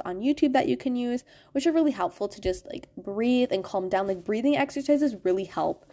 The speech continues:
Um, I do also have panic attacks sometimes, so they really help to calm me down. And, you know, I'm able to manage those panic attacks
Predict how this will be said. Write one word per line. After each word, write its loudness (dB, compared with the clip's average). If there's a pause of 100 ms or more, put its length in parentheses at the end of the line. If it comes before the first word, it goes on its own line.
(400)
Um, 2 (440)
I 6
do 2
also 4
have -2
panic 6
attacks -2
sometimes, -4
so -4
they 4
really 0
help -4
to -6
calm -4
me -2
down. -4 (440)
And, 2
you -4
know, 2
I'm 0
able 0
to -4
manage 0
those 0
panic -4
attacks -8